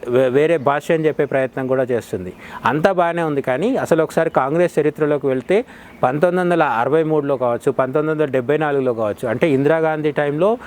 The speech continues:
నెహ్రూ కాలంలో కాంగ్రెస్ ఎటువంటి పనులు చేసిందో చూస్తే, కాంగ్రెస్ ఇక మీదట చేయబోయే వెల్త్ రీడిస్ట్రిబ్యూషన్ అంటే ఏంటో మనకు అర్థమవుతుంది. పంతొమ్మిది వందల అరవైలు, డెబ్బైలలో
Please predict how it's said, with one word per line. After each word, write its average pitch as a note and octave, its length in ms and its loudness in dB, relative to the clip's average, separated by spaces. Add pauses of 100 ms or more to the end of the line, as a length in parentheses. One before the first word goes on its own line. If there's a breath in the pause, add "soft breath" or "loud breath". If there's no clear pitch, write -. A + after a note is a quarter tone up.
(160 loud breath)
నెహ్రూ E3+ 280 2
కాలంలో C3 560 0 (300 loud breath)
కాంగ్రెస్ F3+ 440 0
ఎటువంటి F#3 380 0
పనులు E3 340 -2
చేసిందో D3+ 360 0 (100)
చూస్తే, B2+ 560 0 (260 loud breath)
కాంగ్రెస్ E3+ 420 2
ఇక D#3+ 100 0
మీదట F3 460 0
చేయబోయే D#3+ 600 2
వెల్త్ D3+ 320 -2
రీడిస్ట్రిబ్యూషన్ D#3 680 0
అంటే C#3 200 -2
ఏంటో C3+ 160 0
మనకు C#3 280 -2
అర్థమవుతుంది. G#2+ 500 -6 (340 loud breath)
పంతొమ్మిది F3+ 420 2
వందల E3 140 2
అరవైలు, E3 380 2
డెబ్బైలలో C#3+ 680 0